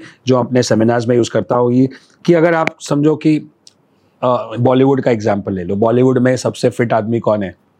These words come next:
अक्षय कुमार, जॉन अब्राहम, टाइगर श्रॉफ, ये सब बॉडी बिल्डर है। अब समझो कि for example जॉन अब्राहम को कुछ चेस्ट पेन होने लगा, तो वो डॉक्टर के पास जाएगा। डॉक्टर उसको क्या बोलेगा? "अरे तू तो जॉन है, तू तो फिट है, तेरे,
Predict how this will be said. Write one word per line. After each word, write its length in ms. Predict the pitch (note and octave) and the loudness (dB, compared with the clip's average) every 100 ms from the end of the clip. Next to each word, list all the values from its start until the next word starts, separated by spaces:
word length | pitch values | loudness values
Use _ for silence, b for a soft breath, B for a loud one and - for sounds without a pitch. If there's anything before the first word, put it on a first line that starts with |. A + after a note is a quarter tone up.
| _ _ _ A#2+ | _ _ _ -6
अक्षय 240 | - C3 | -2 0
कुमार, 400 | A2 A#2 A2+ G#2+ | 0 0 2 0
जॉन 320 | F#2+ A#2 A#2 | 0 0 2
अब्राहम, 440 | G#2+ G#2 A2 A2 G2+ B B B B - | 0 2 0 0 -4 B B B B -4
टाइगर 280 | A#2+ A2+ A2+ | -2 2 0
श्रॉफ, 360 | - A2 G#2 G#2+ | 0 -2 -2 0
ये 100 | A2+ | -2
सब 180 | C3+ A#2 | 0 -2
बॉडी 240 | A2+ A#2 | 0 2
बिल्डर 280 | A2 A2 G#2+ | 2 2 0
है। 120 | - _ b b b | -4 _ b b b
अब 240 | D3 E3+ - | -2 -2 -6
समझो 340 | - D#3 F3+ F#3 | -6 -2 0 2
कि 120 | G3 | 2
for 200 | F3+ E3 | 2 0
example 400 | C3 D3 D3+ D#3+ | 2 0 0 0
जॉन 280 | C3 B2+ C3+ | 2 2 2
अब्राहम 360 | B2+ C3+ C#3 | 0 0 0
को 180 | - C#3+ | 0 -2
कुछ 400 | - C3 - A2 - - | -2 -4 -6 -20 -14 -2
चेस्ट 240 | B2+ - | -2 0
पेन 160 | - B2+ | -2 0
होने 180 | G#2+ A2 | 2 2
लगा, 220 | F#2+ - - _ _ B B B | 0 -4 -18 _ _ B B B
तो 60 | C#3 | 0
वो 80 | C#3+ | 2
डॉक्टर 320 | A#2+ - A#2 | 0 -2 -2
के 100 | B2 | 0
पास 180 | A#2 G#2+ | 0 0
जाएगा। 400 | A#2 G#2+ G2+ F2+ _ C3 b b C3+ | 0 0 -4 -10 _ -20 b b -2
डॉक्टर 240 | C3+ D3+ | 0 -2
उसको 220 | C#3+ D3 | 0 0
क्या 140 | C3+ B2+ | 0 2
बोलेगा? 400 | A#2+ A#2 A2+ F#2+ - | 2 2 0 -4 -2
"अरे 160 | C3+ | 0
तू 180 | C3 C#3 | 2 0
तो 120 | C3+ | 0
जॉन 320 | B2+ B2 B2 B2+ | 0 2 0 0
है, 80 | |
तू 140 | A2 B2 | -2 -2
तो 100 | B2 | -2
फिट 260 | - A2 | -2 0
है, 100 | A2+ | 0
तेरे, 200 | G#2+ A#2 | 0 -2